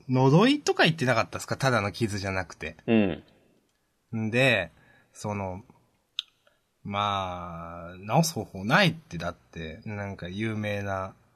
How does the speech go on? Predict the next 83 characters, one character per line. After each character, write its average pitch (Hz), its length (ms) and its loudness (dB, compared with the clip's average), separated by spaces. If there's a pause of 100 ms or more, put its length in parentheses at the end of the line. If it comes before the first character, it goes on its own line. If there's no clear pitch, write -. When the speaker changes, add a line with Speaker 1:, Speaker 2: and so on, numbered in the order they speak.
Speaker 1:
魔 104 140 -4
法 104 140 -6
使 - 200 -6
い 90 60 -6
の 90 80 -8
先 98 180 -8
生 98 100 -10
が 87 60 -8
言 82 80 -10
っ - 40 -20
て - 260 -2
た 233 100 2
じ 135 60 2
ゃ 104 60 -2
な 90 40 2
い 87 40 0
で 85 40 -6
す - 60 -16
か、 87 140 -10
治 - 160 -6
癒 95 100 -4
魔 95 120 -4
法 87 160 -12
使 - 160 -12
い 85 40 -10
み 82 120 -12
た 82 140 -14
い 80 60 -12
な。 - 100 -16
Speaker 2:
う - 20 -8
ん。 98 320 -2 (460)
Speaker 1:
う 92 80 -10
ん。 82 480 -10 (680)
で、 110 380 0 (760)
あ 110 120 -2
の 139 100 2
人 156 220 0
の 101 340 0
治 110 60 -4
せ 175 80 4
る 170 80 6
か 135 100 -2
も 95 140 -4
し - 100 -2
れ 104 140 -4
な 160 100 2
い 127 60 2
っ - 20 -2
て - 60 -10 (100)
言 87 120 -12
っ - 20 -20
て、 - 100 -18
こ 107 120 -8
う - 0 -
や 107 60 -4
っ - 40 -10
て 113 80 -6
女 120 160 0
王 170 100 6
の 139 80 6
と - 140 -6
こ 85 80 -12
ろ 85 100 -10
来 - 120 -8
た 170 140 2
ん 214 100 4
で 110 60 0
す - 140 -8
け 87 140 -8
ど、 95 300 -6
Speaker 2:
う - 20 -4
ん。 90 240 -6 (440)
Speaker 1:
で、 110 60 -10
そ - 160 -6
れ 147 80 2
も 240 240 6
な 135 140 4
ん 170 60 2
か 110 100 -2
別 104 260 -2
に 196 120 4
そ 147 120 -2
の、 120 320 0